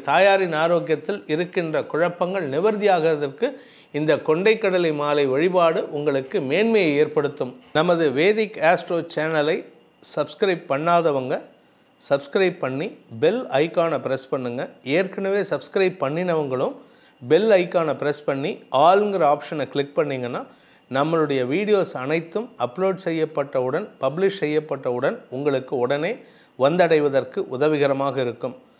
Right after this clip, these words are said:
இந்த வீடியோஸை பார்க்குறவங்க லைக் பண்ணுங்க, ஷேர் பண்ணுங்க, சப்ஸ்கிரைப் பண்ணுங்க. இந்த குரு பெயர்ச்சியினால் ஏற்படுகின்ற பலன்கள் உங்களுக்கு சாதகமாக இருக்க வேண்டும். இந்த, இந்த எந்த ராசியா இருந்தாலும் சரி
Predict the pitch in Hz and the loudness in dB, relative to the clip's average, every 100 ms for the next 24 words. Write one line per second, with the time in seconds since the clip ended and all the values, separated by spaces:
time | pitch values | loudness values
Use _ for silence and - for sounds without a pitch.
0 | _ _ _ _ _ _ _ - 147 160 | _ _ _ _ _ _ _ -10 -6 2
1 | 156 139 127 147 196 196 175 139 131 147 | 4 4 2 0 2 2 2 -2 -2 -2
2 | - 147 135 135 226 - - 120 131 175 | -2 -4 -2 -4 -8 -10 -8 0 0 0
3 | - 156 143 165 - - - 151 180 175 | -2 -2 -2 -8 -10 -10 2 2 2 0
4 | 151 139 160 - - - 135 - 143 139 | -4 -4 -8 -10 -16 -8 -8 -4 -2 -2
5 | 131 117 117 120 _ _ _ _ _ _ | -4 -8 -10 -12 _ _ _ _ _ _
6 | _ _ _ _ _ _ 160 185 165 143 | _ _ _ _ _ _ -2 0 2 4
7 | 214 254 233 208 - 208 190 190 226 220 | 2 4 4 4 0 -4 0 2 2 0
8 | 139 170 190 190 175 165 156 - 139 156 | 0 0 0 -2 -2 0 0 0 0 0
9 | 170 208 - 143 165 151 143 208 185 - | 0 -2 -2 -4 0 2 0 -2 -6 0
10 | 147 190 185 190 180 151 160 147 143 147 | 2 2 0 0 0 2 0 0 2 0
11 | 131 127 135 113 - _ _ - 127 139 | 2 -2 -4 -6 -16 _ _ -8 -2 0
12 | 131 131 147 139 120 147 185 175 170 170 | 0 0 2 2 0 0 4 6 4 2
13 | 180 156 151 170 170 120 | 0 2 -2 -2 -4 -6